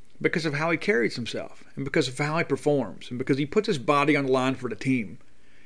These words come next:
He has earned their respect, and he's earned your respect. I don't think there's a Mississippi State fan in this country that looks at our quarterback situation and thinks, "You know what? We're gonna be in trouble the next couple of years."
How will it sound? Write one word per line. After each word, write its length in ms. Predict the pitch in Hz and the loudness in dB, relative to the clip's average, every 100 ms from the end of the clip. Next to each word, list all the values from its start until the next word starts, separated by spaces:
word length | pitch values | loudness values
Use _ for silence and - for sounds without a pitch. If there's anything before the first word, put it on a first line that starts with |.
| - | -2
He 160 | 156 | 4
has 140 | 165 - | 4 4
earned 320 | 156 190 190 | 4 6 8
their 120 | 156 147 | 8 10
respect, 520 | 135 - 113 - - | 8 2 -4 -4 -6
and 120 | 120 | -2
he's 180 | 165 175 | 0 2
earned 240 | 196 185 | 2 2
your 120 | 190 | 0
respect. 580 | 240 220 - 92 - - - - - - - - - - - | 2 2 2 -4 -6 -12 -14 -14 -14 -16 -16 -16 -16 -16 -6
I 60 | - | 2
don't 140 | 170 | 2
think 100 | 160 | 4
there's 160 | 147 127 | 6 6
a 60 | 127 | 8
Mississippi 400 | 151 - 156 151 | 4 4 2 2
State 340 | - 147 139 | 6 4 6
fan 160 | 139 139 | 2 2
in 160 | 143 | 2
this 200 | 151 - | 0 0
country 340 | - 147 139 123 | 0 -2 2 2
that 100 | 131 | 6
looks 260 | 139 139 | 4 4
at 60 | 131 | 4
our 100 | 131 | 4
quarterback 440 | - 156 139 120 | 8 8 8 4
situation 580 | - 127 120 120 123 131 | 2 0 4 2 4 -2
and 80 | 120 | 0
thinks, 180 | 123 131 | -2 0
"You 60 | |
know 100 | 156 | 2
what? 300 | 151 151 151 - - - - - - | 6 6 4 -8 -14 -16 -16 -10 0
We're 100 | 180 | 4
gonna 160 | 196 | 6
be 140 | 139 127 | 6 4
in 80 | |
trouble 320 | 110 143 120 113 | 6 4 4 2
the 40 | |
next 200 | 107 - | 0 -2
couple 180 | 120 107 | -2 0
of 80 | 110 | 0
years." 380 | 110 69 - | 0 0 -8